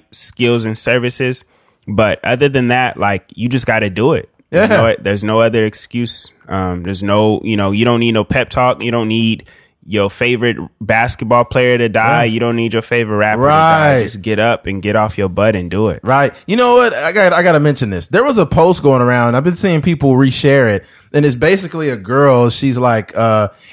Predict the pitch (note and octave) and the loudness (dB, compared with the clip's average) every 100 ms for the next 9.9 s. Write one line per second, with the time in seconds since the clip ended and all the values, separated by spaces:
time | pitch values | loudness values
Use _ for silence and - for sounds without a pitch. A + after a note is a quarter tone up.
0 | - B2+ F3 E3 D3+ C#3+ D3 C#3+ C3 C3+ | -4 -2 2 2 2 2 0 0 2 2
1 | B2 - - - C#3+ C#3 C#3 - B2 C#3+ | 2 0 -8 0 2 4 2 0 0 0
2 | C#3 A#2+ C3+ B2+ B2 A#2+ - - B2 B2 | 0 -2 -2 -2 -4 -6 -10 -4 0 2
3 | A2+ - - _ A#2 D3 D3+ B2 C3+ C#3 | 0 -4 -14 _ -2 0 0 -2 -2 -2
4 | - A2+ C#3 C3 B2+ C3 A#2 A#2 C3 C3 | -4 -2 0 0 0 0 0 2 2 2
5 | B2+ A#2 B2+ A#2 - B2 B2+ A2+ F#2+ - | 0 0 -2 -2 -2 0 2 0 -2 -8
6 | - A#2 E3+ G3 D3+ C3 B2 B2+ B2 A2 | -4 -2 0 0 -2 -2 0 0 0 0
7 | A#2+ B2+ - C3 C#3 C3+ D3+ D3 C#3+ A#2 | -2 -4 -2 0 2 2 2 2 2 2
8 | C3+ C#3 C3+ C3+ - B2+ B2+ B2 B2+ C3+ | 2 2 0 -2 0 0 0 2 0 0
9 | C3 A2+ G#2+ C#3 B2+ F2+ G#2+ A2 A#2 | -2 -2 -2 0 0 -2 -2 0 0